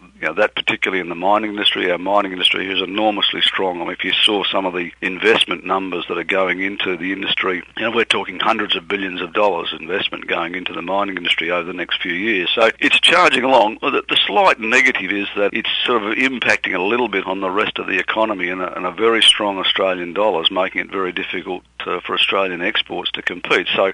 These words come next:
yes, the, the country's in very, very good shape, driven by the mining industry, but there is a few little concerns sort of underlying it as well.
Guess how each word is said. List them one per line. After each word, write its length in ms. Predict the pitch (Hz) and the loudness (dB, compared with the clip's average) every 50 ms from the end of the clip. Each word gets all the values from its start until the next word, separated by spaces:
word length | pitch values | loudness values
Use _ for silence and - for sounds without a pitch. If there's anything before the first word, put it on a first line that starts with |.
| - | 0
yes, 260 | - 107 123 139 - - 95 | 2 4 4 4 4 2 0
the, 180 | 101 101 98 90 | 0 0 0 -2
the 80 | 101 95 | -4 -4
country's 460 | - - 113 113 104 - 101 90 90 | -2 0 0 0 0 0 -2 -2 -2
in 120 | 95 92 | -2 -2
very, 240 | 90 104 104 101 95 | 2 4 4 4 4
very 220 | 92 95 95 92 | 4 2 0 0
good 180 | 90 95 98 92 | 0 -2 0 2
shape, 420 | - - 107 101 98 - - _ | 2 4 4 4 2 2 0 _
driven 260 | - - 113 113 110 98 | -2 -2 0 0 -2 -2
by 140 | - 95 90 | -2 -4 -4
the 80 | 85 87 | -2 -2
mining 340 | 87 95 98 98 95 90 90 | -2 0 0 0 0 -2 -4
industry, 480 | 98 107 107 101 - - - 85 82 | -6 -4 -2 -2 -2 -2 -2 -2 -4
but 160 | 82 98 110 | -2 -4 -2
there 140 | - 127 139 | 0 2 2
is 100 | 131 107 | 4 2
a 80 | 101 101 | 2 -2
few 220 | - - 104 98 | -2 -2 -2 -2
little 200 | 92 98 90 92 | -4 -4 -6 -6
concerns 640 | - - 90 85 - - - 92 95 95 90 90 87 | -8 -8 -8 -6 -6 -4 -4 -2 -2 -4 -4 -6 -6
sort 140 | - 92 85 | -6 -4 -2
of 60 | 87 | -2
underlying 540 | 92 92 92 87 87 87 87 92 92 90 87 | -2 -2 -2 -2 -2 0 0 0 0 -2 -4
it 80 | 82 | -6
as 120 | 87 85 87 | -6 -6 -4
well. 220 | 87 92 98 90 | -4 -4 -6 -6